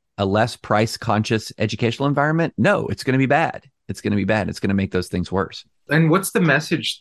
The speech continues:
Speaker 2: to the young person who worked through college, who, who figured out a way to manage their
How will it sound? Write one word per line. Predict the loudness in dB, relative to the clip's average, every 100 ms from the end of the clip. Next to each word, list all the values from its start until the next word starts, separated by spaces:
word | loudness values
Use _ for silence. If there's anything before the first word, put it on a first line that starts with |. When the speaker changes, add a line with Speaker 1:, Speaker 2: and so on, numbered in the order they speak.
| -2
Speaker 2:
to | 0 2 2 2 2
the | 2 2 2
young | 2 0 0
person | -2 -4 -2 -4 0
who | 2 2
worked | 2 2 0 -4 -4
through | -2 -2
college, | 0 0 2 2 2 0 -4 -10 -14
who, | 0 2 2 -2 _
who | -6 -4
figured | 0 2 4
out | 4
a | 4
way | 2 0 -2 -6 -4
to | 2
manage | 4 4 4 2 0 -2
their | 0 2 2